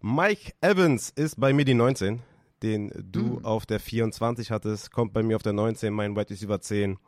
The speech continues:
Speaker 1: Wir haben, glaub ich, alle schon gesagt zu Mike Evans. Ich hab ihn etwas höher, aber ja,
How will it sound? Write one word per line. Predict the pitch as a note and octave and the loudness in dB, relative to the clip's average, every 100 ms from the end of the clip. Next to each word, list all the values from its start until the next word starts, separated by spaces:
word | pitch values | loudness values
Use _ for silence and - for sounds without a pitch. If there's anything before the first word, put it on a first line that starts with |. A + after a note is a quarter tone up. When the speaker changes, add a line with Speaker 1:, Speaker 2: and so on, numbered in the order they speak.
| _ _ _ | _ _ _
Speaker 1:
Wir | - G#2+ | -6 0
haben, | G#2 G2+ | 0 0
glaub | G2 G2 | 0 -2
ich, | - | -4
alle | G2+ | -6
schon | G2 G2 G2 - | -6 -6 -8 -10
gesagt | G2 F#2+ A2+ - | -8 -4 -4 -6
zu | G#2 | -4
Mike | G2+ - | -4 -4
Evans. | G2 F#2+ G2 - - _ _ A2 | -4 -2 -4 -8 -18 _ _ -6
Ich | C3+ | -4
hab | C3 | 0
ihn | |
etwas | B2+ B2+ A2+ | 0 0 2
höher, | C3+ C3+ C3 - _ - | 2 4 0 -6 _ -2
aber | G#2 G2+ G2+ G2+ G2 _ _ | 0 2 2 0 -2 _ _
ja, | G2 | -10